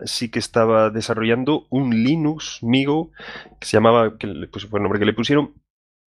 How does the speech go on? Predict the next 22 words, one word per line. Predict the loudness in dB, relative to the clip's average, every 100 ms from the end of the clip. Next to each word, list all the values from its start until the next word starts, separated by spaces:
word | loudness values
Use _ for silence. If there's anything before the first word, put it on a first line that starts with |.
| _
funcionando | -16 0 2 4 2 4 2 -2
en | 0 0
el | 0
propio | 0 0 0 -2
teléfono. | -4 -8 -8 -12 0
A | 2
ver, | 2 0
lo | 2 2 2
que | 2 2 0
está | -4
haciendo | -12 -8 -6 -2
Samsung | -2 -2 0 -2
aquí, | 0 -4 -6 -8 -18 -20 _ -10 -8 -4
yo | 0 0
por | 0 0
toda | 2 4
la | 4 2 2
documentación | 2 0 0 0 0
que | 0
he |
podido | 2 4 4
leer, | 4 2 0